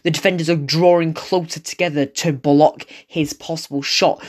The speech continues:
But what they don't realise is that Cavani is making a run on the left. Bruno sees that very unselfishly, 'cause remember, Bruno's on a hat-trick here. Very unselfishly, um, just lays off the ball to Cavani.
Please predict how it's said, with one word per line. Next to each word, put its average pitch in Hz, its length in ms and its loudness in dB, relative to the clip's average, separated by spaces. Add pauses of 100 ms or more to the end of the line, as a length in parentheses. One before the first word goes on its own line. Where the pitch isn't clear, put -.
(140)
But 185 240 0
what 185 180 4
they 196 80 0
don't 202 280 0
realise 139 380 0
is 143 120 -4
that 147 220 -4
Cavani 170 500 0
is 156 100 -2
making 165 380 0
a 156 40 4
run 156 220 2
on 147 140 0
the 151 80 2
left. 156 300 0 (240)
Bruno 190 320 0
sees 196 340 -4
that 147 180 4
very 208 180 6
unselfishly, 202 640 -4
'cause - 160 -10
remember, 269 260 -2
Bruno's 214 420 -2
on 160 100 0
a 135 40 0
hat-trick - 460 -8
here. 120 200 0 (300)
Very 202 180 2
unselfishly, 165 720 -2 (260)
um, 156 460 2
just 165 320 -6 (220)
lays 165 300 2
off 147 140 -4
the 147 80 -10
ball 139 240 4
to 135 340 -6
Cavani. 135 600 -2